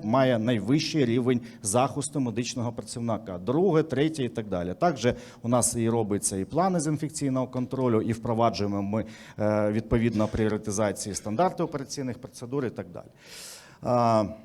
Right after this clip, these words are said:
використання, наприклад, рукавичок. Це біч наших закладів охорони здоров'я, взагалі як гігієна рук і все, що цього стосується.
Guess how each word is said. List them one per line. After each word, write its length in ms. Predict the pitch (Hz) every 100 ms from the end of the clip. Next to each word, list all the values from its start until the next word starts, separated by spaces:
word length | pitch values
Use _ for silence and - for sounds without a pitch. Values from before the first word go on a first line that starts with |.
| - - _ _ _ _ - -
використання, 840 | 127 139 143 - 180 160 147 143 117
наприклад, 520 | 127 147 143 131 -
рукавичок. 680 | 131 139 113 92 - 95 -
Це 400 | - 147 135 127 110
біч 320 | 127 - 110
наших 360 | 110 98 101
закладів 500 | 92 107 107 90 98
охорони 300 | 95 - 117
здоров'я, 320 | 131 202 214 127
взагалі 380 | 110 107 123
як 240 | 107 107 117
гігієна 480 | 92 107 104 101 107
рук 300 | 196 - -
і 160 | 107 104
все, 420 | 87 - 110 98
що 220 | - 104
цього 300 | 92 - 98
стосується. 800 | - 104 - 202 196 165 - 131